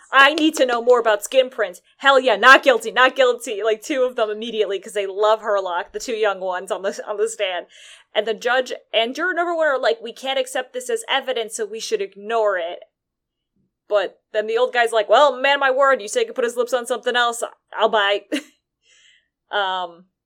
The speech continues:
and so, uh, Von Zeke's like, uh, "Yeah, I said the garbage, like, this is garbage." Susato's like, "Hey, actually, what we're not presenting this as formal evidence. We're rather presenting the findings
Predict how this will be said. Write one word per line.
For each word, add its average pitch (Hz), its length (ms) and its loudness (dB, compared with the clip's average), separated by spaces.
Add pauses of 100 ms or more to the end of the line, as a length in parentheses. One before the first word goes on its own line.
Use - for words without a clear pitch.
(720)
and 226 140 -8
so, 220 340 -2
uh, 214 160 0
Von 233 200 -2
Zeke's 285 260 -8
like, 240 260 -2
uh, 214 200 -2
"Yeah, 214 140 -2
I 202 80 -4
said 208 140 -10
the 208 60 -10
garbage, 185 500 -8
like, 185 140 -16
this 202 140 -16
is 220 100 -16
garbage." 185 340 -6
Susato's 269 380 -2
like, 240 160 -2
"Hey, 302 300 -2
actually, 339 480 -4
what 254 180 -8
we're 285 80 -12
not 330 220 -4
presenting 247 400 -8
this 220 180 -10
as 208 120 -12
formal 208 260 -6
evidence. 175 460 -8
We're 214 140 -10
rather 247 280 -2
presenting 220 480 -10
the 202 80 -6
findings 254 560 -8